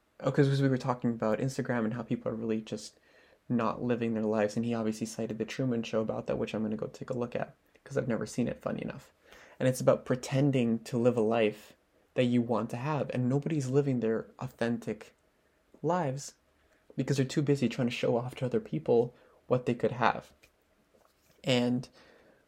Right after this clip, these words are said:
he was saying how one of his relatives was, was feeling really unhappy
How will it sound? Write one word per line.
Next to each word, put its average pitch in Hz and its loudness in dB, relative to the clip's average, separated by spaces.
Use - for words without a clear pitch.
he - -2
was 135 2
saying 147 4
how 127 0
one 123 4
of 120 -2
his 120 -4
relatives 127 2
was, 110 -2
was 127 0
feeling 139 4
really 123 2
unhappy 127 -4